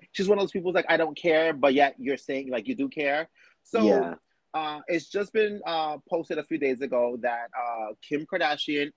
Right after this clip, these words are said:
Speaker 1: and Scott Disick, which I'm surprised that the other sisters are not involved in this, 'cause this is something I've seen them do on their Instagram. But,
Speaker 2: Mm-hmm.
Speaker 1: uh, right now, these two are being sued for forty million dollars for apparently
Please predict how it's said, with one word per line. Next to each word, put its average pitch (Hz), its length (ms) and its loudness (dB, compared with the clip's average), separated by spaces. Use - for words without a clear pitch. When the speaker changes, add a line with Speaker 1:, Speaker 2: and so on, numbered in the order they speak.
Speaker 1:
and 170 240 -2
Scott 131 320 -4
Disick, 117 240 -4
which - 220 -10
I'm 143 160 -10
surprised 180 640 -4
that 147 220 0
the 139 160 -6
other 151 320 2
sisters 202 480 -4
are 202 40 -8
not 196 160 -8
involved 185 300 0
in 196 80 -4
this, 202 140 -2
'cause 135 160 -2
this 143 100 -6
is - 40 -14
something 156 300 -4
I've 139 160 -4
seen 143 180 -4
them 127 160 -2
do 123 160 -2
on 120 80 -4
their 117 120 -6
Instagram. 151 540 -4
But, 139 220 6
Speaker 2:
Mm-hmm. 82 260 -14
Speaker 1:
uh, 143 160 4
right 156 140 0
now, 156 160 -2
these 143 320 0
two 170 280 2
are 131 100 2
being 139 260 -2
sued 151 400 0
for 143 140 -6
forty 139 400 0
million 196 420 -6
dollars 131 600 0
for 143 160 0
apparently 139 1080 -2